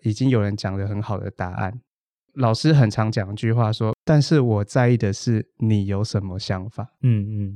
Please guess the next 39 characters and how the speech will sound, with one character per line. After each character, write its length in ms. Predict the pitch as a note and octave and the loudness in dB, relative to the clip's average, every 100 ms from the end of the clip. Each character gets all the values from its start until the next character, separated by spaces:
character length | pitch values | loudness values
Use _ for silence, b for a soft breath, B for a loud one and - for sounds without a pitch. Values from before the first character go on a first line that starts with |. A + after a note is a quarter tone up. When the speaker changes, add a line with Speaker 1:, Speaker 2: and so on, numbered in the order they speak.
| G2 | -10
Speaker 2:
嗯， 140 | F#2 F#2+ | -10 -10
这 200 | E3+ A#2+ | -4 -2
个 140 | G2 | -2
真 160 | G2+ G2+ | -2 -2
的 160 | F#2+ | -4
是 260 | F#2 G#2 G2+ | -4 -2 -2
蛮 240 | F#2+ F2+ | -2 -4
重 240 | F#2 G#2 F#2+ | -2 -4 -4
要 220 | F#2+ A2 | -8 -8
的。 100 | G#2+ - _ _ | -10 -12 _ _
Speaker 1:
对 180 | - G#2 | 0 2
啊， 220 | F#2+ G#2 - _ | 0 -8 -14 _
那 100 | - | -2
桑 180 | G3 G3 | 0 2
野 60 | F#3 | 0
老 80 | A2 | 0
师， 140 | G#2 | 0
你 140 | A2 G#2+ | 0 2
目 200 | F#3 D#3+ | 4 2
前 380 | - A2 G2+ | 2 -4 -2
啊， 240 | G2+ G2 G2 C3 | -4 -4 -6 -10
在 260 | - C3 A#2+ | 0 2 2
智 260 | A#2 C#3 A2+ | 2 0 0
阳 340 | G2+ G2+ G#2 | -2 -8 -10
国 200 | - G#2 | -6 -4
际， 360 | G#2 A#2+ A2 B2+ | -4 -4 -4 -6
现 240 | C3+ D3+ | -4 -2
在 200 | C#3 D3 | 0 -2
你 100 | A#2+ | -2
有 140 | A#2+ B2+ | 0 -2
什 200 | - A2+ | -2 -6
么 240 | A#2+ B2 D3 | -6 -8 -8
计 220 | - C3 | 0 0
划 200 | A#2+ A#2+ | 2 -2
正 220 | A2+ A2 | -2 -4
在 260 | G#2+ G#2+ G2+ - | -2 -4 -4 -8
推 240 | - G2+ | -4 -2
行 240 | G2+ - | -4 -8
吗？ 260 | G#2 F2+ A#2+ | -12 -14 -18